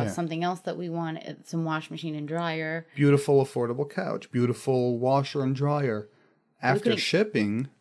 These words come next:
Speaker 2: We couldn't get to it.
Speaker 1: Yeah, we couldn't get that in our apartment affordably. The, the, the, the amounts that you would save are so minute that you might as well just go buy a brand new one. And that's what we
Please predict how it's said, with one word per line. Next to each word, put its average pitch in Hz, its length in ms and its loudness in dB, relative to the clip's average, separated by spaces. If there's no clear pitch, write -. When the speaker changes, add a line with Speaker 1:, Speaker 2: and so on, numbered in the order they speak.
Speaker 2:
We 165 80 -18
couldn't 226 220 0
get 220 200 0
to 160 100 -8
it. - 160 -10
Speaker 1:
Yeah, 139 220 0
we 107 120 -2
couldn't 139 320 4
get 135 320 4
that 117 340 2
in 123 160 0
our 107 240 0
apartment 110 480 -2
affordably. 117 560 0
The, - 160 -8
the, 113 440 -4
the, 104 440 -4
the - 200 -10
amounts 135 420 0
that - 100 -6
you 113 100 -4
would 113 140 -6
save 139 320 2
are 107 100 -2
so - 420 0
minute 120 800 0
that 107 280 -2
you 110 80 -2
might 117 200 2
as 110 120 -4
well 110 100 2
just 104 180 -6
go 104 140 0
buy 101 200 -2
a 98 40 -4
brand 95 280 -4
new 104 100 -2
one. 95 280 -8
And 110 140 -2
that's 117 220 0
what 104 100 -4
we 107 300 -4